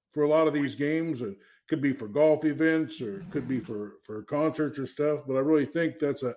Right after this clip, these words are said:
aspect of, uh, this podcast, in which, like you say, is, it's,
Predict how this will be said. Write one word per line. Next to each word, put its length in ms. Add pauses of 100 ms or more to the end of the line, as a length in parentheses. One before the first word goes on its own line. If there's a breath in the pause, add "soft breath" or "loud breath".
(120)
aspect 540
of, 260
uh, 160 (560 soft breath)
this 160
podcast, 640
in 60
which, 340
like 220
you 80
say, 260
is, 220
it's, 160